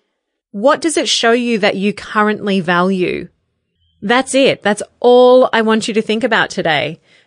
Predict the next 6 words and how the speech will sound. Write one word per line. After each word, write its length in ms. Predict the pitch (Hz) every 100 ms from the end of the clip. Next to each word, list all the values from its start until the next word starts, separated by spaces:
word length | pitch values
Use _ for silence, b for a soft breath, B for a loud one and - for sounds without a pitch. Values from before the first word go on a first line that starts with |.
| b
Just 520 | - 226 220 - - _ _
from 360 | _ 240 240 277
the 140 | 285
observer 600 | 220 190 180 202 214 208
perspective, 1000 | 196 208 - 175 180 - 285 359 381 - _ _ _ _ _ _ _
what 560 | 185 196 240 - -